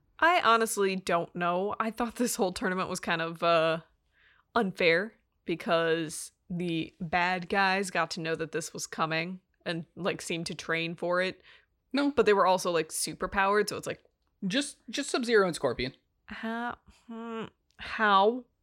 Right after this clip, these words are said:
Speaker 1: are we supposed to go against that? Like, what?
Speaker 2: And yet they did, because you gotta always have the hero be the underdog.
Speaker 1: That's fair. I don't know.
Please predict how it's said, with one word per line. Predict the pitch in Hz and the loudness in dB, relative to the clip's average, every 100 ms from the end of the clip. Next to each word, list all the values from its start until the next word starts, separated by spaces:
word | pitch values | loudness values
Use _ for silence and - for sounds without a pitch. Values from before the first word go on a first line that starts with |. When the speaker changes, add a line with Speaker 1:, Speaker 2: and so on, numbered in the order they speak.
| _ 196 | _ 0
Speaker 1:
are | 190 220 | 4 6
we | 233 | 4
supposed | 202 226 - | 6 4 6
to | 226 | 4
go | 220 208 | 6 6
against | 202 202 196 - | 6 2 0 2
that? | 220 233 254 - | 4 6 4 0
Like, | - 165 - - | -6 -6 -8 -8
what? | 190 185 196 240 - - _ _ _ 202 | -6 2 4 2 -6 -20 _ _ _ 0
Speaker 2:
And | 156 | 2
yet | 131 - | 0 0
they | 165 | -2
did, | 147 143 - - _ _ | 2 0 0 -10 _ _
because | 147 135 120 | -6 -2 -4
you | - | 0
gotta | 107 117 127 135 - | 0 2 -2 -4 -2
always | 143 147 151 | 2 2 2
have | 151 | 0
the | 151 | 0
hero | 175 170 190 | 0 4 4
be | 180 175 | 2 0
the | 220 | 2
underdog. | 139 120 117 110 - 156 - _ - | 2 0 -4 -4 -6 -12 -14 _ -2
Speaker 1:
That's | 185 - | -2 -2
fair. | - - 202 - _ _ _ - _ - - _ | -6 -6 -8 -14 _ _ _ -20 _ -20 -20 _
I | 240 | 4
don't | 214 | 6
know. | 185 | 4